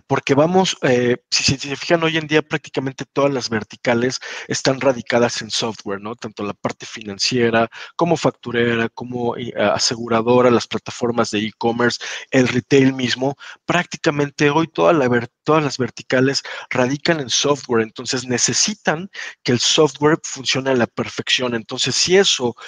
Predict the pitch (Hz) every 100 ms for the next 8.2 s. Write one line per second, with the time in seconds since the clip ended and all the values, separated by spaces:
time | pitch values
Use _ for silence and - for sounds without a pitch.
0 | - - 113 151 165 156 143 139 131 -
1 | - 117 - - 123 - 147 170 170 143
2 | 123 113 110 120 147 - - - 127 147
3 | 143 151 147 - 135 - - 175 - 127
4 | - 117 - - 135 147 - - - -
5 | 131 120 113 143 143 - - - 123 -
6 | 143 151 147 - 123 123 131 127 120 135
7 | 131 131 131 - 120 117 113 - - -
8 | 156 123